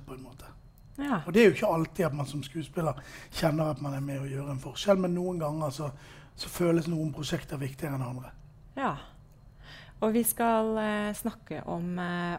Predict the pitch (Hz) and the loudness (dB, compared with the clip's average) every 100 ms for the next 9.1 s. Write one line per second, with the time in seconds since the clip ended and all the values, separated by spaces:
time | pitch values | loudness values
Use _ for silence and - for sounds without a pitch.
0 | - 190 151 - 151 156 170 - 196 247 | -2 -2 -2 -6 -6 -6 -8 -2 4 4
1 | 196 180 - 185 190 - 165 165 165 190 | 4 0 -4 -6 -6 -4 -2 0 2 0
2 | 156 143 151 - 180 208 - - - - | 0 -4 -8 -2 0 0 -2 -12 -10 0
3 | 202 175 120 - - - 190 190 190 190 | 4 4 0 -6 -10 -2 0 2 2 2
4 | 190 - - - 208 202 240 247 226 220 | 0 -6 -18 -8 -2 2 4 4 4 2
5 | 175 151 151 175 185 190 190 - - - | 0 -4 -6 -4 -2 -2 -4 -8 -16 -10
6 | - 202 156 - 147 196 254 - 214 185 | -2 -2 -2 -6 -4 0 0 -2 -2 -2
7 | 175 175 170 214 - - - 190 208 254 | 0 -2 -4 -6 -6 -8 -10 -2 0 0
8 | - 233 156 160 185 - - - 143 151 | -2 -4 -4 -6 -6 -6 -6 -6 -8 -8
9 | 160 | -10